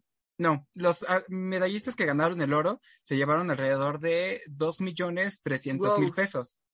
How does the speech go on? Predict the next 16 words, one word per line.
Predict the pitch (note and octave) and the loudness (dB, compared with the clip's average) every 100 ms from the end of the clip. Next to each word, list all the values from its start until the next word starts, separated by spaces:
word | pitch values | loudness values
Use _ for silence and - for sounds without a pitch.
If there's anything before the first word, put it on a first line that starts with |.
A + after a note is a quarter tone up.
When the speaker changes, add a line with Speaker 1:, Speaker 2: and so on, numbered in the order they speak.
| _ _ _ | _ _ _
Speaker 1:
Ajá, | - - C3+ | -18 -6 -4
o | |
sea, | C#3 C3+ | 0 0
por | C#3 C#3 | 4 4
ganar | C#3 C#3+ D#3 G3 | 6 4 2 2
la, | G#3+ F3+ C3+ | 0 0 -2
la, | C#3+ C#3 C#3 C3+ C3+ C3+ C3 C3 C3+ - _ - | -4 -4 -2 -2 0 0 0 -2 -6 -12 _ -4
la | C#3 | -2
de | C#3 | 2
oro, | C#3+ G#3 F#3 | 2 4 4
la | C#3 C#3 | 2 0
de | C3+ | -2
bron-, | C3+ F#3 A3 | -2 -2 -2
la | F#3 D#3 | -2 -2
de | D3 | 0
plata, | F#3+ A3 A#3+ D#4 | 2 2 2 0